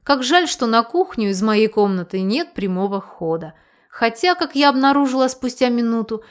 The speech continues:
это бы мне сильно не помогло. Роман, развалившись на диване, накладывал остатки оладий в тарелку. По телевизору шла очередная политическая передача, и Роман с интересом вслушивался в перепалку странных людей в зале.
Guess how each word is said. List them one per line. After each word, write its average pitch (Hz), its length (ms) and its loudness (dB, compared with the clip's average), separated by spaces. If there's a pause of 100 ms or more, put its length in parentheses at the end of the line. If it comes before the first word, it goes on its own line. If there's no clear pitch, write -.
(180)
это 320 300 0
бы 254 160 0
мне 214 200 0
сильно 190 380 -4
не 185 220 -2
помогло. 180 720 -6 (380)
Роман, 220 480 0
развалившись 277 720 0
на 240 120 -2
диване, 220 500 0
накладывал 226 840 2
остатки 196 540 0
оладий 175 440 -2
в - 60 -18
тарелку. 175 640 -6 (320)
По 208 100 0
телевизору 269 720 0 (160)
шла 349 320 -2
очередная 269 500 0
политическая 214 720 -4
передача, 185 720 -10 (360)
и 180 100 -6
Роман 196 360 2
с - 100 -8
интересом 202 540 -2
вслушивался 202 680 -4
в - 80 -14
перепалку 170 580 -6
странных 180 560 -4
людей 170 280 -6
в 160 60 -8
зале. 151 460 -10